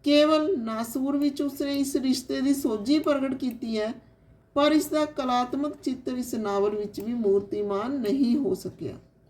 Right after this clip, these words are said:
ਸੰਖੇਪ ਵਿੱਚ ਅਸੀਂ ਕਹਿ ਸਕਦੇ ਹਾਂ ਕਿ ਨਾਨਕ ਸਿੰਘ ਦੀ ਨਾਵਲ ਕਲਾ ਮੱਧ ਵਰਗੀ ਯਥਾਰਥ ਨੂੰ ਇਸ ਵਰਗ ਦੇ ਦ੍ਰਿਸ਼ਟੀਕੋਣ ਤੋਂ ਹੀ ਮੂਰਤੀਮਾਨ ਕਰਦੀ ਹੈ।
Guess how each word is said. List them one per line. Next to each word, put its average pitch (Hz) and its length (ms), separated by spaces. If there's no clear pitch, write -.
ਸੰਖੇਪ 294 560
ਵਿੱਚ 330 240
ਅਸੀਂ 330 220
ਕਹਿ 294 260
ਸਕਦੇ 294 420
ਹਾਂ 294 80
ਕਿ 302 180
ਨਾਨਕ 247 640
ਸਿੰਘ 311 280
ਦੀ 311 140
ਨਾਵਲ 254 400
ਕਲਾ 254 300
ਮੱਧ 214 380
ਵਰਗੀ 294 360
ਯਥਾਰਥ 269 600
ਨੂੰ 208 260
ਇਸ 339 260
ਵਰਗ 233 380
ਦੇ 302 260
ਦ੍ਰਿਸ਼ਟੀਕੋਣ 285 840
ਤੋਂ 277 140
ਹੀ 277 80
ਮੂਰਤੀਮਾਨ 233 680
ਕਰਦੀ 185 500
ਹੈ। - 60